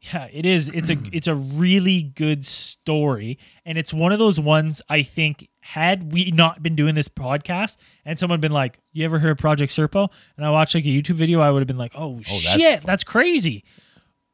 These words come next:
Speaker 1: But now that I've looked into the, like, so many other cases that this kind of touches on, I'm like, "Well, this doesn't even add up to these other stories that have way more information about them."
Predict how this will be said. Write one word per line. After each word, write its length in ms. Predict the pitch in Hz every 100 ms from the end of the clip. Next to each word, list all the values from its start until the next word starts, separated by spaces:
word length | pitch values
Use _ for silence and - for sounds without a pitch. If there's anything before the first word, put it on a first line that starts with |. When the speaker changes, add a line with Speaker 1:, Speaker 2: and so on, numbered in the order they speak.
| _ -
Speaker 1:
But 160 | 220
now 320 | 202 202 208 277
that 140 | 277
I've 140 | 233
looked 240 | 180 214 -
into 260 | 226 226
the, 180 | 180 175 -
like, 300 | 180 156 -
so 360 | - - 196
many 400 | 220 220 202 175 -
other 220 | 165 175
cases 500 | - 170 160 190 165
that 240 | 160 143 139
this 220 | 156 -
kind 440 | - - 151 170
of 180 | 165 131
touches 420 | - 143 - 190
on, 140 | 190 208
I'm 100 | 175
like, 180 | 165 - _ _ _ _
"Well, 200 | 185 202
this 240 | 214 294
doesn't 280 | - 254 208
even 260 | 202 190 190
add 240 | 156 170
up 140 | 196 -
to 120 | 208
these 300 | 202 185 - -
other 260 | 190 277 247
stories 500 | - 151 143 190 - _ _
that 100 | 226
have 160 | 233 220
way 440 | 220 269 277 285
more 540 | 254 254 254 254 254 240
information 680 | 220 214 247 277 349 339 190
about 320 | 120 110
them." 100 | -